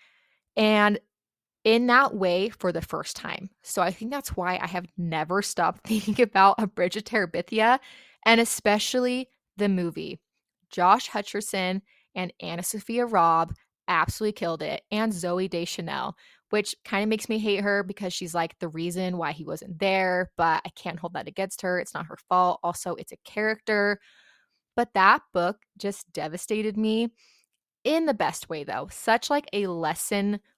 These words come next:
learning book of just being there for your friends. Obviously, it is not usually life or death when you decide to leave someone out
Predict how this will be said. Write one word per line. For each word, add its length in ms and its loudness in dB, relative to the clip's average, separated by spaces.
learning 540 -4
book 420 -2
of 120 -6
just 280 -4
being 300 -4
there 160 -4
for 180 -6
your 140 -4
friends. 480 -4
Obviously, 760 2
it 100 2
is 160 0
not 240 2
usually 320 -2
life 260 -4
or 60 -6
death 500 -8
when 260 -4
you 180 -4
decide 400 -6
to 80 -8
leave 180 -8
someone 320 -10
out 240 -4